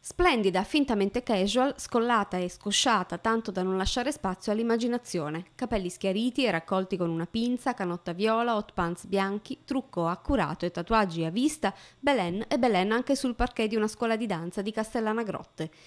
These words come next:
Mentre il fidanzato, Stefano De Martino, fa da maestro ai giovani ballerini che partecipano allo stage internazionale di danza World Dance Movement, la bella argentina non ha occhi che per lui.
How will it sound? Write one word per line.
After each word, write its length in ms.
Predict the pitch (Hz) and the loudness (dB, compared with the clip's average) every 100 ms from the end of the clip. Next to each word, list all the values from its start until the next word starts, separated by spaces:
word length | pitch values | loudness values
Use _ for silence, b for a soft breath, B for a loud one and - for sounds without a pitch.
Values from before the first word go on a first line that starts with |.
| B B | B B
Mentre 240 | 254 247 | 2 2
il 80 | 226 | -2
fidanzato, 680 | 233 196 196 226 220 220 247 | -2 -2 -2 2 2 2 -2
Stefano 400 | - 202 175 175 | -2 -4 -4 -4
De 80 | 170 | -4
Martino, 440 | 175 - 226 190 | -6 -4 -2 0
fa 120 | 175 | -2
da 140 | 180 175 | -2 -2
maestro 460 | 180 208 - 180 | -2 -4 -4 -6
ai 120 | 175 175 | -4 -2
giovani 320 | 233 247 208 | 0 0 -2
ballerini 480 | 185 180 196 226 214 | -2 -2 -4 -4 -4
che 120 | - | -4
partecipano 680 | 180 - 202 226 202 180 170 | -6 -4 -4 -4 -4 -2 -2
allo 140 | 180 | -4
stage 360 | - 208 208 202 | -2 -2 -2 -4
internazionale 840 | 185 185 185 180 - 196 190 202 | -6 -6 -4 -6 -6 -6 -4 -4
di 100 | 180 | -4
danza 480 | 175 196 190 185 180 - B B | -2 -2 -2 -6 -8 -10 B B
World 300 | 202 226 202 | -2 -2 0
Dance 280 | 190 202 - | -2 -4 -4
Movement, 560 | 226 190 175 208 247 294 B B B | -4 -4 -4 -4 -6 -10 B B B
la 120 | 240 | 0
bella 200 | 302 311 | 2 2
argentina 640 | 277 226 220 214 170 165 | 0 0 0 -2 -6 -2
non 160 | 196 233 | 0 2
ha 160 | 240 | 0
occhi 240 | 240 - 269 | 0 -2 -2
che 120 | 247 | -2
per 180 | 233 202 | -2 -4
lui. 280 | 147 135 | -6 -8